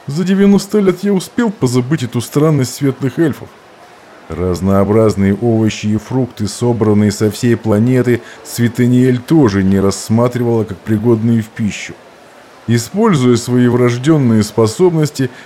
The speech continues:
ходячий нитратомер определил в них чрезмерное содержание вредоносных для организма веществ. Молочный товар был забракован, потому что всё взятое якобы от коровы в лучшем случае было из порошка,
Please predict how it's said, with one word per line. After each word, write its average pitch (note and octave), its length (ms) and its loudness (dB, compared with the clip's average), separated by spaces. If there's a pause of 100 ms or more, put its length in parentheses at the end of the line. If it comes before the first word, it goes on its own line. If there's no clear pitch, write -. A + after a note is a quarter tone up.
ходячий C#3 600 2
нитратомер C3+ 880 0
определил A#2+ 640 0
в A#2 120 -2
них C#3+ 220 0
чрезмерное A#2 800 2
содержание G#2 720 0
вредоносных G2+ 800 0
для G2 160 2
организма G2 580 0
веществ. G2+ 720 -4 (1000)
Молочный G2+ 720 2
товар A2+ 540 4
был A2 200 -2
забракован, B2 880 2 (200)
потому D3+ 320 2
что D3 240 0
всё F3 300 0
взятое A2+ 580 2
якобы G#2 540 2
от G2 160 2
коровы B2 640 2
в F#2+ 100 -4
лучшем A2+ 380 0
случае A#2 540 0
было A2 320 2
из A2 120 2
порошка, G#2 760 0